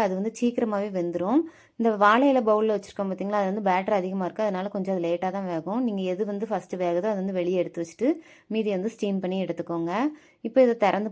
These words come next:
பார்க்கலாம். இது வெந்துருச்சான்னு பார்க்கறக்கு, ம், நம்ம லேசா அந்த நைஃப் இந்த மாதிரி உள்ள விட்டு எடுத்தீங்கன்னு வைங்களேன், அந்த பேட்டர் வந்து ஒட்டாம வரும். வந்துச்சுன்னா இது வந்து வெந்துருச்சுன்னு அர்த்தம். இதை வந்து அப்படியே கூல் பண்ணிட்டு ஒரு ரெண்டு நிமிஷம் கழிச்சு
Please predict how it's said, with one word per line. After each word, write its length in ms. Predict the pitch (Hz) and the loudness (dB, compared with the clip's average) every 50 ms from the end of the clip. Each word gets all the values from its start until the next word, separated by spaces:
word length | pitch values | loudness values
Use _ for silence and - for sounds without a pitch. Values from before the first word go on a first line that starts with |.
| - 208 | -2 -2
பார்க்கலாம். 340 | 190 196 - - 208 240 254 | -2 0 -2 0 0 0 0
இது 100 | 220 196 185 | 0 0 0
வெந்துருச்சான்னு 480 | 185 190 196 220 208 - 220 214 220 196 196 | 0 0 0 -2 -2 -2 -4 -4 -4 -2 -2
பார்க்கறக்கு, 440 | 180 175 - 180 180 175 - 233 294 370 - - - - _ _ _ _ 190 | -4 -2 -2 -4 -4 -2 0 2 2 2 0 -6 -14 -20 _ _ _ _ -4
ம், 160 | 190 190 190 190 196 | -2 -2 0 0 0
நம்ம 220 | 190 190 185 180 180 175 165 175 | 0 -2 -2 -2 0 0 2 2
லேசா 240 | 185 196 190 196 208 | 2 0 0 -2 -4
அந்த 100 | 208 202 190 | -4 -2 -2
நைஃப் 220 | 180 185 190 190 208 190 | -2 -2 -2 -2 -4 -4
இந்த 100 | 185 180 180 | -2 -2 -2
மாதிரி 160 | 180 185 202 196 190 | -2 -2 -2 -2 -2
உள்ள 120 | 180 180 170 | -2 -4 -4
விட்டு 160 | 175 170 190 190 175 | -4 -4 -4 -4 -4
எடுத்தீங்கன்னு 400 | 165 170 175 175 180 185 190 180 | -4 -4 -4 -4 -4 -4 -4 -4
வைங்களேன், 260 | 170 170 170 180 185 | -4 -4 -4 -4 -4
அந்த 80 | 180 165 165 | -2 -2 0
பேட்டர் 300 | 160 170 175 - 185 180 | 0 -2 -2 -2 -4 -4
வந்து 180 | 170 185 190 180 | -2 -2 -4 -4
ஒட்டாம 340 | 160 - - 175 175 180 170 160 | -4 -4 -6 -6 -4 -2 -2 -2
வரும். 220 | 156 160 - - - - - | -2 -4 -6 -8 -10 -10 -8
வந்துச்சுன்னா 400 | 170 170 170 165 - 175 208 247 233 | -8 -8 -8 -8 -6 -4 -4 -2 -2
இது 80 | 190 170 | -2 -4
வந்து 160 | 180 196 180 175 | -4 -4 -4 -2
வெந்துருச்சுன்னு 500 | 160 160 156 170 165 - - 180 175 165 160 | -2 -2 -2 -4 -4 -4 -6 -6 -6 -6 -6
அர்த்தம். 300 | 160 - - 196 240 285 294 - - - - _ _ 220 233 | -8 -8 -6 -4 -2 -2 -4 -6 -12 -20 -20 _ _ -2 0
இதை 100 | 240 240 220 | 0 2 0
வந்து 140 | 208 196 240 220 | 0 0 0 -2
அப்படியே 220 | - 165 185 202 196 - | -2 -4 -6 -6 -2 -2
கூல் 180 | 208 202 190 - | -4 -2 -2 -4
பண்ணிட்டு 260 | 180 180 170 170 214 240 233 | -4 -4 -2 0 0 0 2
ஒரு 100 | 202 175 170 | 2 0 0
ரெண்டு 140 | 170 170 175 | -2 -2 -4
நிமிஷம் 240 | 170 - 196 185 175 | -6 -6 -6 -4 -4
கழிச்சு 320 | 156 160 160 - - 277 | -4 -4 -4 -2 -2 -2